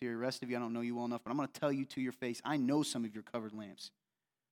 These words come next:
And you justify it because you're the hipster Christian. You're cool, man. You're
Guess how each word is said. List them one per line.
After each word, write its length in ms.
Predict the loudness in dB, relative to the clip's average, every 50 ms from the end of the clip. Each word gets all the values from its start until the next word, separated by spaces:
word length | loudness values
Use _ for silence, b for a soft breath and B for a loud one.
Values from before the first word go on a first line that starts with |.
| _ _ _ _ _ _ _ _ _ _ _ _ _ _ _ _ _ _ _ _ _ _ _ _ _ _ _ _ _ -2
And 80 | 2 2
you 80 | 2
justify 600 | 4 8 10 10 10 8 6 2 6 10 10 10
it 40 | 10
because 260 | 10 6 0 0 2
you're 100 | 2 2
the 60 | 2 2
hipster 380 | 2 2 2 2 0 -4 -4
Christian. 440 | -2 0 2 2 2 0 -2 -4 0
You're 140 | 2 4 4
cool, 420 | 4 6 10 12 12 12 12 10 10
man. 480 | 6 4 4 4 2 2 2 0 0 -4 _ _ _ _ _ _ _ _ _ _ _ _ _ 2
You're 160 | 2 2